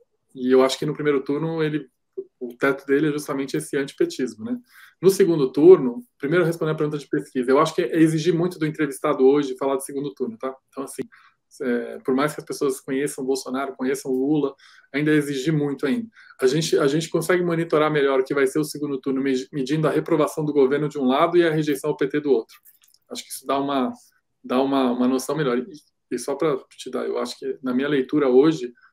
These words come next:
a gente tá falando no segundo turno com, no máximo, cinco pontos de diferença, tá? É um segundo turno bastante, é, apertado, assumindo que os dois lados vão maximizar as duas rejeições, tá? É,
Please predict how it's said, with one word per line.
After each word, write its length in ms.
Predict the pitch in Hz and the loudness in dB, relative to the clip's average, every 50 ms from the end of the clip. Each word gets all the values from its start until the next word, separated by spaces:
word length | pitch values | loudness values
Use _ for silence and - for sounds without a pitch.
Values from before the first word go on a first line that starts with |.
| _ _ - | _ _ -12
a 60 | 117 | -6
gente 160 | 113 127 127 | -6 -4 -4
tá 80 | - 131 | -4 -4
falando 180 | - 135 135 139 | -2 -2 -2 -2
no 60 | 139 | -4
segundo 340 | 131 - 131 131 131 127 123 | -6 -4 -2 0 0 0 0
turno 260 | 135 135 143 156 156 | 0 -2 -2 -2 -6
com, 140 | - 165 151 | -6 -6 -6
no 80 | 143 139 | -4 -2
máximo, 380 | 135 127 143 143 - - 180 | 0 0 -2 -2 -4 -6 -6
cinco 340 | 175 - - 185 170 - 190 | -6 -6 -6 -6 -2 -4 -4
pontos 260 | - 147 147 139 - | -2 -2 -4 -4 -6
de 80 | - 143 | -14 -14
diferença, 520 | 139 151 151 - 180 151 123 123 - - - | -14 -12 -6 -6 -4 -4 -4 -6 -8 -18 -16
tá? 160 | - 127 - _ | -16 -16 -14 _
É 60 | - 127 | -8 -8
um 60 | 123 | -8
segundo 340 | 123 - 123 123 123 120 120 | -6 -6 -4 -2 -2 -2 -2
turno 220 | 131 131 139 131 | -4 -4 -4 -2
bastante, 680 | 131 123 - - 135 139 143 - 165 165 170 170 170 - _ _ _ _ _ _ _ _ _ - | -4 -4 -6 -6 -10 -10 -8 -4 0 0 0 0 -2 -8 _ _ _ _ _ _ _ _ _ -6
é, 180 | - 127 123 123 | -2 0 2 2
apertado, 600 | 123 123 - - 151 - - 147 147 160 156 156 | 2 2 4 4 2 2 4 2 2 4 4 4
assumindo 540 | 151 156 - - 151 143 147 160 175 175 175 | 2 2 0 -2 -2 0 0 0 0 0 0
que 120 | - - | 2 2
os 100 | 160 143 | 2 4
dois 200 | 139 147 156 151 | 6 4 4 6
lados 240 | 143 143 151 147 - | 4 2 0 0 -2
vão 100 | 156 156 | -2 -2
maximizar 800 | 147 151 147 - - - 175 156 143 127 120 135 139 151 147 - - _ _ _ _ _ _ _ _ - | -2 -4 -6 -6 -6 -4 -2 0 0 0 2 2 2 2 0 -4 -14 _ _ _ _ _ _ _ _ -12
as 240 | - 139 131 123 120 | -6 -4 -4 -4 -2
duas 260 | - 139 151 151 131 | 2 4 6 6 6
rejeições, 600 | 135 147 143 147 151 143 - - 127 117 107 - | 4 0 2 2 2 0 0 -2 -4 -4 -4 -6
tá? 180 | - 135 143 143 - _ _ _ _ _ _ _ _ _ _ _ _ _ - | -6 -6 -8 -8 -8 _ _ _ _ _ _ _ _ _ _ _ _ _ -4
É, 520 | 139 135 131 131 127 127 127 123 120 120 | 0 2 4 4 4 4 4 4 2 2